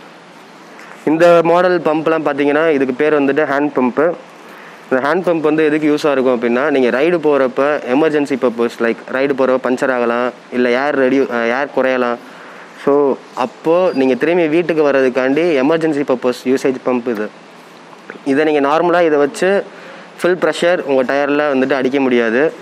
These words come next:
இப்போ உங்க டயரோட maximum pressure eighty அப்படின்னா, உங்களால செவன்ட்டி தான் இதை வச்சு அடிக்க முடியும். மீதி பத்து pressure வந்து அடிக்க முடியாது, பத்து பி எஸ் ஐ வந்து அடிக்க முடியாது.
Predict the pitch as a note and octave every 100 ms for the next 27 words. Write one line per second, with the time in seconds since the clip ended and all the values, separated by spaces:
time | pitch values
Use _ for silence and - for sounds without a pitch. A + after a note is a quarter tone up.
0 | - - - B2+ C3+ C3+ B2+ C3+ D#3 E3
1 | D#3 D3 - D#3+ D3 C#3 D#3+ C#3+ C#3 C#3+
2 | D3 C3 B2 B2+ E3+ - - B2 C3 C#3
3 | D3+ C3+ D3 C#3 C#3+ C#3 B2 - A#2+ A#2+
4 | A2+ G#2+ G#2 - - - - B2+ C#3+ D3+
5 | C#3+ A#2+ A#2 B2 B2 D3 C3+ B2+ B2+ A#2
6 | A#2+ A2+ G#2+ A2 A#2+ C3 B2+ C3 B2+ A#2
7 | A#2+ A#2 G#2+ G#2 B2+